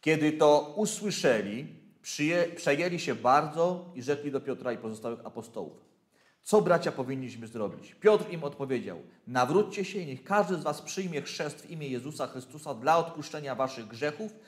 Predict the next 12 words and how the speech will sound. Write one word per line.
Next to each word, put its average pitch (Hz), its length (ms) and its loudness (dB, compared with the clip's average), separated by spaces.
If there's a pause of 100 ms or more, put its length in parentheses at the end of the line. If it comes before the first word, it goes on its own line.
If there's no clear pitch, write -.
(220)
a 156 140 6
otrzymacie 170 460 2
dar 147 520 4
Ducha 120 580 -4
Świętego”. 92 760 -14 (1300)
Więc - 220 -20
kiedy 135 440 -6 (560)
powinienem 131 320 -12
być 127 100 -16
ochrzczony? 165 460 -16 (380)
Kiedy - 500 -4 (600)
Ewangelia, 139 1040 2